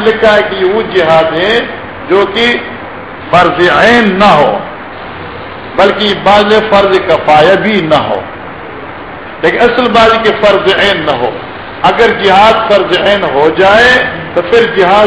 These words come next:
سے کوئی عمل مقدم نہیں ہوگا۔ ٹھیک ہے، ہاں، الا رجل خرج یخاطر بنفسه وماله، ہاں، الا عمل رجل،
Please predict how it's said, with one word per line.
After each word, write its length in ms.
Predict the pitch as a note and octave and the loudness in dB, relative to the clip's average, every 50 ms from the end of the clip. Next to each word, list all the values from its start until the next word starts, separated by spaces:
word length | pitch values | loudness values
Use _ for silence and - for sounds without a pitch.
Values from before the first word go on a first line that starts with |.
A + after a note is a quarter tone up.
| G#3+ - | 2 0
سے 60 | G#3 G3+ - | -2 -2 -2
کوئی 140 | - C#4 C#4 B3 | -2 -4 -2 0
عمل 260 | G#3+ G#3 G#3 G#3 G#3 G#3 - F3+ F3+ F3+ E3+ E3 | 0 0 2 0 0 0 0 0 -2 -2 -4 -4
مقدم 500 | E3+ E3+ D#3+ - E3+ E3+ - F3+ F#3 F#3 G#3 A3+ A#3+ C4+ - - - G2+ A2+ | -4 -4 -2 0 0 0 0 0 0 2 2 0 0 -2 -6 -10 -12 -12 -10
نہیں 220 | B2 C#3 D3 C#3+ | -8 -6 -4 -6
ہوگا۔ 520 | B2+ - A2 A2+ A2+ A#2 A2 G2 - G1+ - - - - - - - - - - - - - - - - - - - - - - - - - | -4 -4 -4 -4 -4 -4 -4 -4 -4 -6 -6 -10 -12 -14 -16 -14 -14 -14 -14 -14 -16 -16 -16 -14 -14 -16 -14 -14 -14 -14 -14 -14 -14 -12 -8
ٹھیک 300 | G#3 A3 A#3+ A#3 A3+ A3+ | -4 -2 -2 -2 0 0
ہے، 120 | A3+ A3+ A3 A3+ - - - - - - - - - - | 2 2 2 0 -4 -8 -12 -14 -14 -14 -16 -12 -4 2
ہاں، 220 | D3 F#3+ G3+ F#3+ F3+ - C4+ | 4 4 4 4 4 2 0
الا 280 | C4+ C4+ C4 B3 B3 A3+ A3 G#3+ | 0 0 2 4 4 6 6 6
رجل 260 | G#3 G3+ - G3+ G3+ F#3+ - | 4 4 2 0 -2 0 0
خرج 260 | F#3+ F#3+ F#3 F3+ E3 | 2 2 2 2 2
یخاطر 560 | G3 F#3+ F#3 E3 - F3 F#3+ F#3 F3+ - F3 E3+ D#3+ | 4 4 4 4 4 4 4 4 2 2 0 -2 -2
بنفسه 520 | D#3 D#3+ E3 E3 - - - C#3+ C3 A#2+ A2 - - - - - - - - - D3+ | -2 -2 -2 -2 -4 -4 -8 -10 -10 -10 -10 -12 -14 -14 -16 -16 -16 -16 -4 0 2
وماله، 500 | E3+ G3 G3+ G#3 F#3+ E3+ - - F4 - - - - - - - - - | 4 4 4 4 4 4 2 0 -2 -6 -8 -10 -14 -14 -14 -14 -8 -2
ہاں، 400 | C3+ F3 A3+ B3+ C4 B3+ B3 A3 F#3+ - - - - - - - - - - - - - - - - - - - - - - - - - | 2 4 4 6 6 6 6 4 4 2 -2 -6 -8 -10 -12 -12 -12 -14 -14 -16 -16 -16 -16 -16 -16 -16 -16 -16 -16 -16 -16 -14 -4 -2
الا 360 | G#3+ C4 C4+ C4+ C4 B3+ B3 A3+ G#3 F#3+ G3 G#3 | 0 0 2 2 4 4 6 6 6 4 4 4
عمل 220 | G#3+ A#3 C4+ C#4+ C#4 C#4 C4 | 4 4 4 4 4 4 4
رجل، 380 | B3 B3+ G#3 - A3 G#3 F#3+ | 4 4 4 4 4 2 2